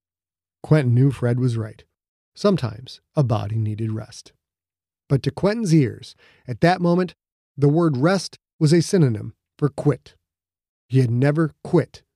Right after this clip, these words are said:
at anything. "I need to try," Quentin said. "Chodo, see if you can reach Diablo." Fred shook his head. "This is a mistake, Q.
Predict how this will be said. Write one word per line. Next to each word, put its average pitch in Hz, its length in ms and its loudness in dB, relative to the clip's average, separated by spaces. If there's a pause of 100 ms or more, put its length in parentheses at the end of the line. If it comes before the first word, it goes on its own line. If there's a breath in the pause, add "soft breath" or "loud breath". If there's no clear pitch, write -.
(160)
at 131 80 -4
anything. 117 480 -4 (1080)
"I 156 100 -2
need 196 180 2
to 139 80 -2
try," 123 460 -4 (160)
Quentin 117 260 -12
said. 117 300 -14 (500)
"Chodo, 180 340 -2 (380)
see 247 220 2
if 269 80 4
you 269 80 -4
can 214 120 -4
reach 196 220 -2
Diablo." 127 580 -8 (1080)
Fred 123 360 -4
shook 123 220 -10
his 123 160 -6
head. 107 260 -12 (540)
"This 160 500 0
is 156 300 0
a 156 160 4
mistake, 143 720 0 (140)
Q. 117 340 -10